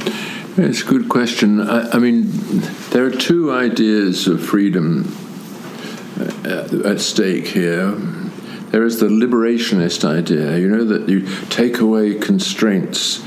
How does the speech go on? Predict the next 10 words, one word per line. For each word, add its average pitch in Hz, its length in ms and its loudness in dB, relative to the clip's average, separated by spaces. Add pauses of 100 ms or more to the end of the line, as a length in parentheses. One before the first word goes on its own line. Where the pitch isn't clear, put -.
(220)
and 92 200 4
then 98 540 4
the, 95 280 2 (480)
uh, 78 260 2
the, - 840 -2
um, - 840 -4
the 92 100 2
psyche 107 540 2
is 87 220 0
released - 680 0